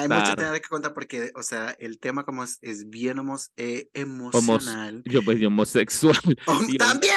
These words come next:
Speaker 2: no tiene
Speaker 1: pero,
Speaker 2: nada que ver.
Speaker 1: <laughs> pero, o sea, to-, como tú di-, mencionaste, todos hemos pasado por esta, este, este estado
Speaker 2: Experiencia.
Speaker 1: emocional y una experiencia. Entonces,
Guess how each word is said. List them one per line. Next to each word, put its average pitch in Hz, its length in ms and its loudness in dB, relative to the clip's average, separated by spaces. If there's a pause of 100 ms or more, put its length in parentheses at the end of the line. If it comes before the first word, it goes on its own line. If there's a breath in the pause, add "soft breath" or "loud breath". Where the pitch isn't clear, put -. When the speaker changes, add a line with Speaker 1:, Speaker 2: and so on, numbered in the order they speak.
(100)
Speaker 2:
no - 100 2
tiene 147 420 6
Speaker 1:
pero, 156 180 6
Speaker 2:
nada 110 260 2
que - 100 -2
ver. - 140 -4
Speaker 1:
<laughs> - 840 -12
pero, 139 580 -2
o 143 100 -2
sea, 135 120 0
to-, 123 160 -6
como 117 220 -2
tú 117 140 -4
di-, 123 120 -4
mencionaste, 113 580 -8
todos 113 360 -8
hemos 123 240 -10
pasado 110 400 -10
por 117 160 -10
esta, 117 500 -10 (500 soft breath)
este, 120 680 -10
este - 220 -10
estado 113 300 -4
Speaker 2:
Experiencia. 135 640 4
Speaker 1:
emocional 104 340 -2 (200 soft breath)
y 131 180 -6
una 127 120 -6
experiencia. 127 680 -12
Entonces, 117 500 -10